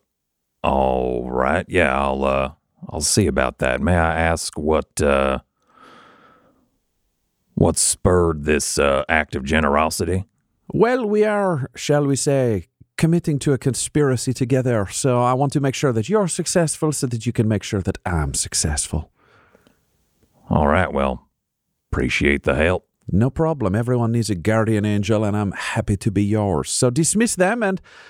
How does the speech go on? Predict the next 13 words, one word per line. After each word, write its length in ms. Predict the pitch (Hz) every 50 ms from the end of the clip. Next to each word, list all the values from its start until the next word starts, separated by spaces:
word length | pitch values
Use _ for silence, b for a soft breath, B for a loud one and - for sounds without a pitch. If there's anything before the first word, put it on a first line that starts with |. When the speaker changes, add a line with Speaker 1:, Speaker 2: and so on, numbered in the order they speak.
| B B B B B -
Speaker 2:
my 640 | 113 123 135 151 190 220 226 220 226 233 247 254 -
retainer, 680 | - 143 147 156 147 - - 208 208 214 208 - 185 226
who 300 | 160 139 123 113 113 - _ -
I 100 | - -
think 260 | - - - - -
you'll 100 | - -
be 140 | - - -
very 420 | 101 113 113 - - - - - -
impressed 540 | - 170 - - - - - - - - -
by, 280 | - - - - 208 - -
will 180 | 208 196 190 185
bring 340 | 156 156 175 175 170 165 165
you 500 | 175 202 208 185 170 180 214 220 214